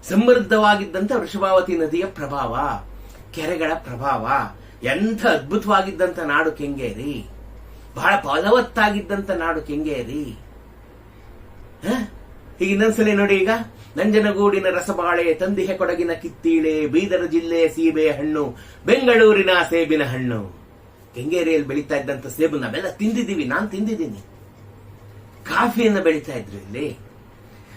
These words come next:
ಮೈಸೂರು ದಸರಾ ಎಕ್ಸಿಬಿಷನ್ ನಲ್ಲಿ ಅವಾಗ ಮಹಾರಾಜರು ಉತ್-, ಅತ್ಯುತ್ತಮ ಬೆಳೆಗೆ, ಅತ್ಯುತ್ತಮ ತರಕಾರಿಗೆ ಒಂದು ಪ್ರೈಸ್ ಇಡ್ತಾ ಇದ್ರು. ಪ್ರತಿ ವರ್ಷ ಕೆಂಗೇರಿಯಲ್ಲಿ ಬೆಳೆದ ತರಕಾರಿ ಹಣ್ಣುಗಳಿಗೆ ಫಸ್ಟ್ ಪ್ರೈಸ್ ಸಿಗ್ತಾ ಇತ್ತು.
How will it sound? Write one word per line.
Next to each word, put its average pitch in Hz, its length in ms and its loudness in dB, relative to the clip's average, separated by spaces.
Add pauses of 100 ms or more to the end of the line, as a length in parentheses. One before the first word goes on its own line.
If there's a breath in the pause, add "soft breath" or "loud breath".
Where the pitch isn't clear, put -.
(160 loud breath)
ಮೈಸೂರು 220 400 4
ದಸರಾ 202 440 6
ಎಕ್ಸಿಬಿಷನ್ 196 560 0
ನಲ್ಲಿ 160 260 2
ಅವಾಗ 175 300 4
ಮಹಾರಾಜರು 165 720 2 (1000 loud breath)
ಉತ್-, - 240 -2
ಅತ್ಯುತ್ತಮ 240 560 4
ಬೆಳೆಗೆ, 214 420 6
ಅತ್ಯುತ್ತಮ 220 480 2
ತರಕಾರಿಗೆ 208 800 2
ಒಂದು 175 300 2
ಪ್ರೈಸ್ 202 360 4
ಇಡ್ತಾ 214 240 -2
ಇದ್ರು. 165 200 2
ಪ್ರತಿ 233 380 2
ವರ್ಷ 240 220 2
ಕೆಂಗೇರಿಯಲ್ಲಿ 226 840 6
ಬೆಳೆದ 190 220 2
ತರಕಾರಿ 190 540 2
ಹಣ್ಣುಗಳಿಗೆ 175 640 2 (320 loud breath)
ಫಸ್ಟ್ 175 260 0
ಪ್ರೈಸ್ 165 280 2
ಸಿಗ್ತಾ 165 360 -2
ಇತ್ತು. 151 560 0